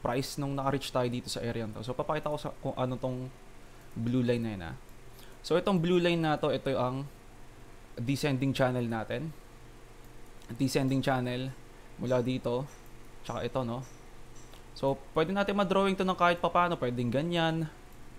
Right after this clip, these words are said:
Pwedeng, pwedeng pa ganyan pa. Na parang some sort of...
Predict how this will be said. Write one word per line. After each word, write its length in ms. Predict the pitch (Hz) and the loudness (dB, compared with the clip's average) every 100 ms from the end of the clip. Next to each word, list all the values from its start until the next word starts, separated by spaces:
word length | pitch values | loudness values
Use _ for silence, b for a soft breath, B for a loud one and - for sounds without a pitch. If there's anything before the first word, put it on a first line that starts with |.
| - - - - | -16 -16 -16 -6
Pwedeng, 640 | 113 113 117 117 113 107 107 | -4 0 0 0 0 -2 -6
pwedeng 300 | - 117 117 | -4 -2 -2
pa 80 | 117 | -2
ganyan 400 | 117 120 127 160 | -2 -2 -2 -2
pa. 260 | 147 139 143 - - - - - - - - - | 2 2 2 -6 -16 -18 -16 -16 -16 -16 -16 -6
Na 180 | 117 113 117 | -4 -2 -2
parang 240 | 117 120 | -4 -4
some 240 | 113 120 | -4 -4
sort 180 | 117 117 120 | -2 -2 -2
of... 560 | 117 113 113 110 110 | -2 0 -2 -2 -4